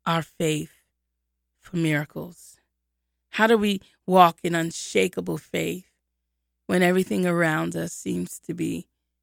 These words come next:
shook or sinking? How do we not give up? Because we have so much to still live for.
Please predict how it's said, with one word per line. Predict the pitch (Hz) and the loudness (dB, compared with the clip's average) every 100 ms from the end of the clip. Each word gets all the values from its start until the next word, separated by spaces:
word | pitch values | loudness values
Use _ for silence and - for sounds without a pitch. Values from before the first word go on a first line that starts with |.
| _ | _
shook | - - - - _ _ _ _ _ _ _ _ | -14 -8 -8 -8 _ _ _ _ _ _ _ _
or | 180 | -14
sinking? | - - 185 170 - 165 151 165 _ _ _ _ _ _ _ _ _ _ _ | -12 -2 0 0 -4 -10 -10 -16 _ _ _ _ _ _ _ _ _ _ _
How | - 277 | -4 -2
do | 302 | 0
we | 294 | 2
not | 233 185 175 185 - _ | 4 4 4 2 -2 _
give | 185 175 | -6 -2
up? | 156 151 - _ _ _ _ _ _ _ _ _ _ _ _ _ _ _ _ - | -2 -2 -6 _ _ _ _ _ _ _ _ _ _ _ _ _ _ _ _ -14
Because | - 175 | -6 -4
we | 175 170 | -2 -4
have | 165 | -4
so | - - - - 185 160 | -8 -10 -10 -4 -2 0
much | 160 156 - - _ _ _ _ _ _ _ _ | -2 -6 -10 -20 _ _ _ _ _ _ _ _
to | - - | -12 -12
still | - - 160 | -10 -6 -6
live | 160 160 156 - | -4 -6 -8 -12
for. | 170 170 | -12 -12